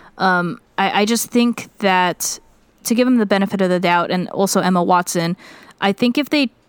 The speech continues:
gave them, like, vocal coaches or trained them more, um, and trusted them, it would have been better. But because you have, like, strong singers,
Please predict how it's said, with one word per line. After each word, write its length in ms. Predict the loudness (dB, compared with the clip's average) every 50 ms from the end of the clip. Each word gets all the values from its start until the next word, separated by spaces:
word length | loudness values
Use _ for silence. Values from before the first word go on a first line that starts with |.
| -14 -4 0
gave 240 | 2 2 2 2
them, 180 | 2 0 0 0
like, 200 | 0 -2 -2 -2
vocal 300 | -2 -2 0 0 0 -2
coaches 440 | 0 0 -2 0 0 0 -2 0 0
or 120 | -2 -2 -2
trained 440 | -2 -2 0 0 2 2 2 2
them 260 | 0 0 0 -2 -2 -2
more, 560 | 0 2 2 2 4 4 4 2 2 0 -2 -6 -12 -20 -20 -20 -20 -14 -4 0
um, 460 | 2 2 2 2 2 0 -2 -6 -8 _ _ _
and 200 | -2 0 0 0
trusted 540 | -2 0 0 2 2 0 0 0 0 0 2 2
them, 360 | 2 2 2 2 2 0 -2 -6 _ _ _ -2
it 180 | 0 0 2
would 160 | 2 2 2 2
have 220 | 2 0 -2 -2
been 220 | 0 0 0 0 -2
better. 420 | -2 -2 0 0 0 -2 -4 -6 _ _
But 240 | 0 0 0 0 0
because 600 | 0 -2 0 0 0 2 2 4 2 2 0 0
you 120 | 0 2 2
have, 440 | 2 2 2 2 2 2 0 0 0
like, 280 | 0 0 0 -2 -4 -10 -20 -20 -20 -12 -8
strong 500 | -8 -4 0 2 2 4 4 2 0 0
singers, 680 | 0 0 0 0 2 2 2 2 0 0 -2 -6 -10